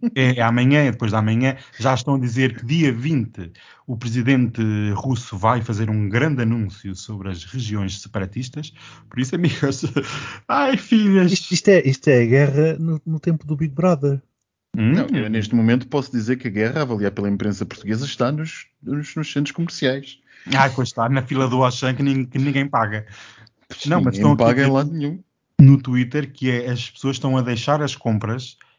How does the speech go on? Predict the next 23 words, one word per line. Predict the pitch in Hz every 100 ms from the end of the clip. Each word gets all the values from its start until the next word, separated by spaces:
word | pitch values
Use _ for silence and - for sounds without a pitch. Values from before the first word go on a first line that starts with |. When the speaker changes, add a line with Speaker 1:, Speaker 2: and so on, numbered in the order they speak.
| -
Speaker 1:
e | 131
estão-se | 127 131 117
a, |
e | 131 143 127
estão | 117 131
a | 127
ir | 123
embora | 117 120 135
porque | 139 143 139 151
ninguém | 143 131 131
consegue, | 135 139 123 127 123 123 123 _ _ _ _
eh, | 120 120 120 120
fazer | 123 113 117
pagamentos. | 131 120 104 95 - -
Olhem | 131 135 131
só | 113 - 98 101
o | 123
rombo | - 107 131 160 147 127
económico | 120 120 107 101 110 113 - 135 _ _
em | 139 143
termos | 135 135 123 107
de | 107
iva, | 123 110 120 143